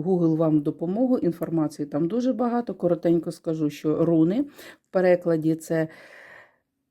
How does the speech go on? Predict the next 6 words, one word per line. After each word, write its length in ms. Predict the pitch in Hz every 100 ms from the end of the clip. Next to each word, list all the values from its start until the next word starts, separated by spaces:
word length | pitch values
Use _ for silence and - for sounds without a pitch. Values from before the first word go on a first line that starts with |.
| _
шепіт, 720 | - - 226 160 - 147 - - - - - - - _
це 420 | - 170 156 165 -
таємниця, 1000 | 175 180 196 185 165 139 - - - 143
це 340 | - 156 147 -
древньогерманська 1400 | 143 175 208 190 175 170 165 180 185 180 170 160 151 156 -
письменність, 720 | 165 196 285 370 180 -